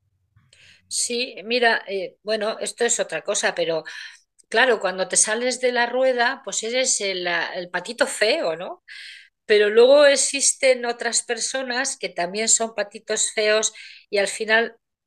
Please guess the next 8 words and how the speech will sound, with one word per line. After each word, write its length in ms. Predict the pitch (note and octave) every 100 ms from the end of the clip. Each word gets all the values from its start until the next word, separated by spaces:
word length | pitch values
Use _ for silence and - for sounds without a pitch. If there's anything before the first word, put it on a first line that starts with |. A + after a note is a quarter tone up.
| -
son 240 | - A#3
cisnes, 520 | - A3 F#3 D#3 - -
porque 240 | F#3 G3
realmente 500 | F#3+ G3+ A3 A#3 A#3
estás 280 | B3 A#3 A3+
haciendo 320 | A3 A#3+ A3+
un 80 | A3+
trabajo 640 | A3 G#3+ A3 A3 - B3